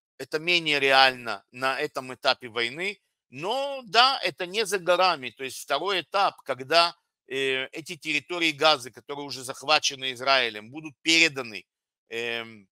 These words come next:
резервным подразделениям, которые там будут уже, э, м, действовать как полицейские силы, территориальные силы, ну, зах-, по-, после захвата территории. Эм,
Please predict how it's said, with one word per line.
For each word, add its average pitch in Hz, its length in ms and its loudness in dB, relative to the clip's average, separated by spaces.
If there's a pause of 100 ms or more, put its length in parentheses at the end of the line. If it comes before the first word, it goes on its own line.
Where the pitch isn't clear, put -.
(200)
резервным 135 800 0 (340)
подразделениям, 135 960 -2
которые 160 420 -4
там 156 320 0
будут 151 280 -10 (360)
уже, 143 500 -2 (360)
э, 123 400 -2 (260)
м, 120 380 -20
действовать 143 500 -2
как - 240 -6
полицейские 147 760 0
силы, 185 640 -2
территориальные 139 920 2
силы, 240 400 -2
ну, 175 200 -10
зах-, 151 280 -6
по-, 160 160 -12
после 147 320 -8
захвата 147 480 0
территории. 135 680 -8 (460)
Эм, 131 540 0